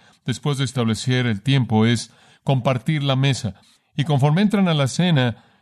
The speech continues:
llegamos al contexto, al momento del tiempo y el compartir de la mesa, y lo que llamo la sorpresa o la confrontación de los doce. Observa el versículo veintiuno de nuevo.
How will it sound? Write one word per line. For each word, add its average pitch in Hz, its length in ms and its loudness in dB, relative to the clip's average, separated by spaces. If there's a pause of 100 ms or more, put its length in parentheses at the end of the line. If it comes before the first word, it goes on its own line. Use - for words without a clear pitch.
llegamos 143 640 0
al 127 220 -2
contexto, 120 760 -4
al 113 120 2
momento 127 420 2
del 110 300 0 (180)
tiempo 151 400 0
y 117 80 2
el 113 80 0
compartir 120 460 -2
de 135 80 0
la 113 100 2
mesa, 123 380 2
y 113 40 0
lo 113 160 0
que 120 120 0
llamo 131 440 2 (840)
la 123 260 0
sorpresa 127 800 -2
o 117 60 0
la 113 140 0
confrontación 117 640 0
de 123 80 2
los 117 160 0
doce. 120 380 -4 (180)
Observa 147 380 0
el 113 60 0
versículo 117 380 0
veintiuno 120 360 2
de 120 60 2
nuevo. 127 240 0